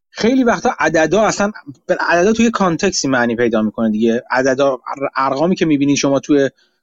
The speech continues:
مثلاً، ام، سود داره، مارجین چقدر اینا، میگم، من همیشه سوال می-، خب چی کار می‌کنه که مارجینش اینقدره یا اونقدره؟ فرق،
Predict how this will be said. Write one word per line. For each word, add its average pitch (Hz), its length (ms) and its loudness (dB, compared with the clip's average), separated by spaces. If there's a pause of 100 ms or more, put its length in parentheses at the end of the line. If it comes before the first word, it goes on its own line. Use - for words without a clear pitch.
(120)
مثلاً، 139 480 -2
ام، 120 320 -2
سود 160 400 -2
داره، 196 440 2
مارجین 170 380 2
چقدر 170 320 0
اینا، 220 180 2 (320)
میگم، 202 320 2 (280)
من 185 100 0
همیشه 202 320 0
سوال 202 240 2
می-، 170 100 0
خب 185 260 0 (160)
چی - 260 0
کار 226 260 0
می‌کنه 226 340 2
که 135 200 2
مارجینش 120 540 0
اینقدره 101 540 -8 (160)
یا 139 140 2
اونقدره؟ 113 580 -2
فرق، 160 280 -4